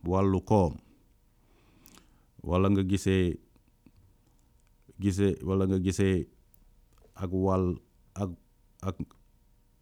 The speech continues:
wala nga woo ab ndaw, ndawu Metro Plus. Gisal ay aji bokk liggéey yu bàyyeekoo ci askan wi ci site internet bi di H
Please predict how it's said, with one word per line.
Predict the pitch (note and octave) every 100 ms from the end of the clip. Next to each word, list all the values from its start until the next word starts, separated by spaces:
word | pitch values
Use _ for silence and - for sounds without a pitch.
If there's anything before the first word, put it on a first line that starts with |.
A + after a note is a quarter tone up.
| _
wala | E2+ G2+ G#2 G#2
nga | G2+
woo | G2 G2+ G2+
ab | - G2 F#2+
ndaw, | F2+ G2+ D3+ - - _ -
ndawu | F#2 F#2+ F#2 F#2+
Metro | F#2+ F2+ F2
Plus. | - C#2 - - - - _ _ _ _ _ _ _ _ - _ _ _
Gisal | G#2 F#2+ G2+
ay | G2+ G2+
aji | F#2+ F2+
bokk | E2+ F2+ F2 -
liggéey | F2 F2 F2 F2 E2 - -
yu | D#2 F2
bàyyeekoo | E2 F2+ F2+ F2 E2+ F2 E2
ci | F2+ -
askan | A2 - E2 D#2+
wi | D#2 A2 B3+ _ _ _ _ _ _ _ _ _ _ _ _ _ - _ - _ - _ _ _ _ _
ci | - A2+ A#2+
site | - G#2+ -
internet | F2+ F2 F2+ D#2+ F2+ D2+
bi | D2+ F2 E2+ D2+ - - _ -
di | F2 -
H | F2+ -